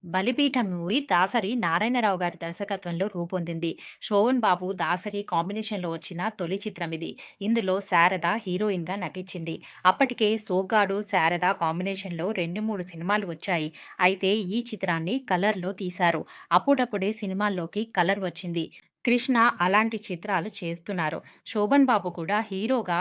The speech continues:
కలర్ సినిమాలు స్టార్ట్ చేశారు. అప్పటికే డాక్టర్ బాబు చేశారు. దీంతో ఈ చిత్రాన్ని కూడా పట్టుబట్టి శోభన్ బాబు గారు కలర్‌లో తీయించారు. ఈస్ట్‌మెన్ కలర్ అనేది అప్పట్లో యమా క్రేజ్ ఉండేది. ఆ కలర్‌లో సినిమా అంటే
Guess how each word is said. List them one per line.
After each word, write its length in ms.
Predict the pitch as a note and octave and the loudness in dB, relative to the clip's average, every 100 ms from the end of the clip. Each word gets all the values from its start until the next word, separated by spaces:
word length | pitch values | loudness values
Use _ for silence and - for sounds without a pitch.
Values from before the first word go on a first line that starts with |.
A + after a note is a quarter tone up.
| G3+ | 0
కలర్ 340 | F3+ F3 A#3 | 0 0 -2
సినిమాలు 420 | A#3 G3+ F3+ E3+ A3+ | -6 -8 -6 -4 -6
స్టార్ట్ 380 | - E3 F3+ | -2 -2 -2
చేశారు. 420 | - F3+ F3+ E3 D#3 - - - | -4 -6 -4 -4 -6 -10 -10 -4
అప్పటికే 480 | F#3 A#3+ G#3+ G3+ G#3+ G3+ | 0 2 0 -2 -4 0
డాక్టర్ 420 | F3 E3+ A#3 A3 | -2 0 0 2
బాబు 260 | F3 E3 | 0 -2
చేశారు. 520 | F#3 F3 E3+ F3+ E3 D#3+ - - - | -4 -6 -4 -4 -4 -6 -10 -16 -4
దీంతో 400 | F3+ A#3+ A#3+ F#3+ G#3 - | 0 2 2 0 -2 -2
ఈ 80 | G#3 B3+ | -4 -2
చిత్రాన్ని 460 | G#3 F#3 F3 E3+ | -4 -2 -2 -2
కూడా 240 | E3+ F3+ G3+ G#3 | -4 -2 0 -2
పట్టుబట్టి 640 | D#3+ - C4 G#3 E3 A#3 | -6 -2 0 0 0 -4
శోభన్ 400 | A3+ E3+ F#3+ A3 | -2 0 2 2
బాబు 200 | F#3+ E3+ | 0 0
గారు 220 | E3 E3+ A3 | 0 -2 -2
కలర్‌లో 400 | F3 E3+ F#3 F3 | -2 0 0 -4
తీయించారు. 600 | F#3 E3+ F3+ F3+ F3 D#3+ - - - | -4 -2 -2 0 0 0 -4 -16 -4
ఈస్ట్‌మెన్ 520 | G#3 C4 - C4 B3 A#3 | 4 4 4 0 0 2
కలర్ 340 | G3 F3 F3 - | 2 2 0 -2
అనేది 380 | F3+ F3 F#3 A#3+ - | -2 -2 -2 -4 -2
అప్పట్లో 420 | F3+ G3+ F#3+ F3 A3+ F3 | 0 0 2 2 0 0
యమా 300 | E3 E3+ G3+ | -2 2 0
క్రేజ్ 380 | G3+ E3+ F#3+ G3+ | 0 -4 -4 -4
ఉండేది. 320 | F3+ E3+ E4 - - - F3+ | -4 -2 -4 -6 -14 -4 4
ఆ 120 | G3+ | 6
కలర్‌లో 420 | A#3 G#3+ F#3 F#3 G#3+ | 6 2 0 0 -2
సినిమా 380 | F#3+ F3+ G3 F#3 | -4 -2 0 0
అంటే 260 | F3 G3+ | 0 -2